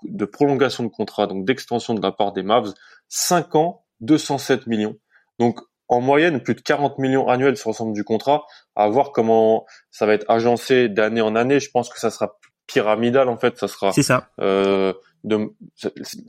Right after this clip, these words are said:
Speaker 1: le salaire augmentera chaque année, mais si on fait la moyenne sur les cinq années, ça fait quand même plus de quarante millions
Speaker 2: Mm.
Speaker 1: annuels. Donc, pour un joueur qui,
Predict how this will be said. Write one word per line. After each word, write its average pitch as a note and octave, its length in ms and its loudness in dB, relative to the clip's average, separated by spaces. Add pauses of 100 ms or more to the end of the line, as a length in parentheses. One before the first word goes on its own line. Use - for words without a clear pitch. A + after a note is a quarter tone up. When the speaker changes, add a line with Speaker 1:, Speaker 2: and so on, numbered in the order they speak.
Speaker 1:
le A#2 80 2
salaire A#2+ 380 0
augmentera A#2 460 0
chaque - 240 -4
année, D3 200 2
mais B2 100 2
si - 100 -6
on A#2 100 0
fait B2 120 -2
la A2+ 120 4
moyenne A#2 640 0
sur - 200 -8
les G#2+ 80 2
cinq G#2+ 220 -6
années, C3 140 -2
ça A2 140 -10
fait G#2 160 -8
quand D3 140 0
même C3 100 -8
plus - 120 -4
de - 60 -18
quarante C3 380 0
millions B2 320 -2 (220)
Speaker 2:
Mm. A#2+ 180 0
Speaker 1:
annuels. A2+ 340 0
Donc, G2 180 -6
pour G#2+ 180 -2
un A2 60 4
joueur D3 300 -2
qui, G2+ 240 -8